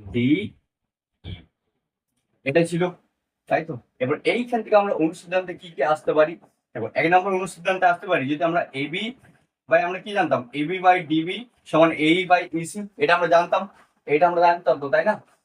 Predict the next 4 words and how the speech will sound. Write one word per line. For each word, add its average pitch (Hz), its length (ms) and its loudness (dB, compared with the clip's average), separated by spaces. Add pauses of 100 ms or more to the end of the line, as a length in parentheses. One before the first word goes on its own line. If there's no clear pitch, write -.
(120)
যদি 139 140 2 (100)
আমাদের 165 300 2
এখানে 139 240 -4 (1080)
বিসি 143 420 -4